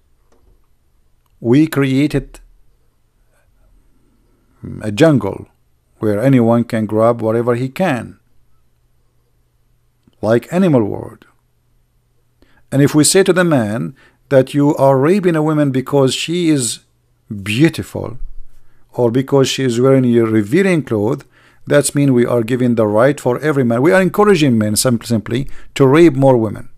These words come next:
Because this is what the, what this, uh, this law will do.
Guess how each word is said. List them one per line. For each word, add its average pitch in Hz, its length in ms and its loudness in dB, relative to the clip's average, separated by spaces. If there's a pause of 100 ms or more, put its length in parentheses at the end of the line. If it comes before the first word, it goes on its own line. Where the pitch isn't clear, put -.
(1600)
Because 151 220 2
this 175 120 2
is - 40 -8
what 139 100 2
the, 127 100 8
what 120 280 2
this, - 240 -2
uh, 110 140 0
this 113 200 -4
law 123 200 2
will 101 160 -4
do. 139 260 -6